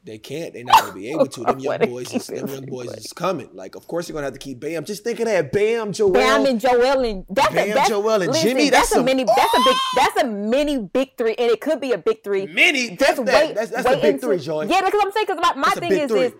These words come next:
Speaker 2: Bam Adebayo isn't a household name.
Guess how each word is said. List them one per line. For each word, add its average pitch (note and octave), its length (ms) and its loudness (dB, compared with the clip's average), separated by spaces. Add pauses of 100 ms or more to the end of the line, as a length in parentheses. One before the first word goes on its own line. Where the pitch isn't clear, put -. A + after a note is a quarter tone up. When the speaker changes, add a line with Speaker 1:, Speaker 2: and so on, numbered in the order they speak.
(140)
Speaker 2:
Bam E4 300 0
Adebayo B3+ 680 0
isn't A3+ 300 -4
a F#3 40 -8
household G#3 760 -2
name. G3+ 100 -10